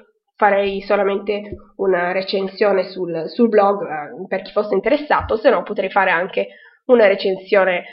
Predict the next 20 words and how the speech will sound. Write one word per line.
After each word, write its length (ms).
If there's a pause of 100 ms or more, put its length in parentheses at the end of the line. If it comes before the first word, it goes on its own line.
(160)
eh, 160
podcast, 680
oppure 460
fare 240
entrambe 380
le 120
cose 480
e 140
farne 480
una 300
senza 280
spoiler 500
e 80
l'altra 320
con 200
spoiler, 560
quindi 340 (400)
potrebbe 360
essere 240
un'idea. 440